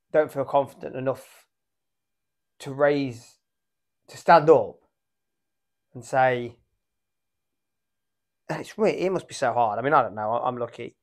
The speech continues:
but it must be so hard to be able to stand up and say, "I was abused." And I bet you see loads of people within your industry, don't you? I bet there's a massive link between abuse and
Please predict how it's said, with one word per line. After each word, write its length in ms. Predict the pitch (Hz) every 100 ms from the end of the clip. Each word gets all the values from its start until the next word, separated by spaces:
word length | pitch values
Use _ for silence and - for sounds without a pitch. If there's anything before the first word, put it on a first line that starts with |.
| _ _ _ _ _ _
but 100 | 151
it 60 | 156
must 140 | 147
be 80 | 139
so 240 | - 135
hard 420 | 135 139 120 104 - _ _ _ _ _ _ _ _ _ _ _ _ _ _ _ _ _ _ _ _ _ _ _
to 120 | -
be 120 | 131 135
able 160 | 120
to 100 | -
stand 320 | - 127 123
up 100 | 117
and 100 | 123
say, 520 | 117 131 120 113 110 _ _ _ _ _ -
"I 80 |
was 160 | 127 117
abused." 460 | 120 120 110 120 147
And 260 | 139 139 - _ _ _ _ _ _ _
I 60 | -
bet 160 | 175 170
you 60 |
see 180 | - 160
loads 260 | 160 185 156
of 80 |
people 220 | - 131 127
within 240 | 123 127
your 160 | 127 127
industry, 400 | 123 113 - 117
don't 160 | 117
you? 140 | 110 98 - _ _ _ _ _ _ _ _
I 40 | 127
bet 240 | 147 - _ _ _ _ _
there's 240 | 131 143 131
a 40 |
massive 560 | 135 143 - 135 120 120
link 400 | 131 127 - -
between 260 | - 135
abuse 360 | 123 127 120 -
and 340 | 123 123 123